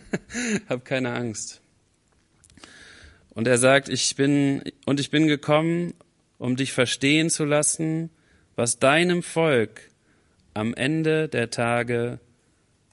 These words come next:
widerfahren wird.“ Ja, und das Buch Daniel ist eigentlich voll mit diesen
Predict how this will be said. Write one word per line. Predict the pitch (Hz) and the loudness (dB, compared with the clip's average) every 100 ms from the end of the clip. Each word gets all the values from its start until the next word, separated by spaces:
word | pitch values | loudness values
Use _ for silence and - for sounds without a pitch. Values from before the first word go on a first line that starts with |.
| _ - | _ -8
widerfahren | 110 113 - 113 110 104 | -4 -4 -2 -2 -2 -6
wird.“ | 98 92 - - _ _ _ _ _ _ _ _ _ _ _ _ _ _ | -10 -10 -14 -20 _ _ _ _ _ _ _ _ _ _ _ _ _ _
Ja, | 113 123 | -4 -2
und | |
das | 123 - | -2 -6
Buch | 117 | -6
Daniel | 127 131 151 | -2 -2 -2
ist | 120 120 | -4 -4
eigentlich | 117 110 | -6 -8
voll | - - 127 123 113 107 | -12 -6 -4 -2 -4 -6
mit | 107 104 | -10 -10
diesen | 107 107 104 104 | -10 -6 -6 -6